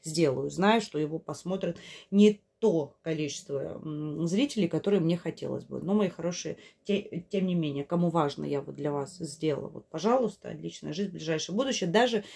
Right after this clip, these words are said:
мои хорошие, если вы не ждёте, а, принца на белом коне, то концовка будет не ваша.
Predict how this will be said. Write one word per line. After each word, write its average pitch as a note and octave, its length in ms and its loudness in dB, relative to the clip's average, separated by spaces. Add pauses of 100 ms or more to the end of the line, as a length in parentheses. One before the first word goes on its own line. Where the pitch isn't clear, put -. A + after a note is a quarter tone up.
(120)
мои F#3+ 100 -4
хорошие, G3+ 340 -2
если F#3+ 240 0
вы E3+ 80 0
не E3+ 160 2
ждёте, F3 420 2 (280)
а, D#3+ 520 0 (300)
принца G#3 400 8
на D#3+ 100 2
белом D3 520 2
коне, G3+ 280 2
то E3+ 300 -2 (260)
концовка F3+ 500 2
будет E3 340 -2
не F3+ 120 2
ваша. A3+ 500 2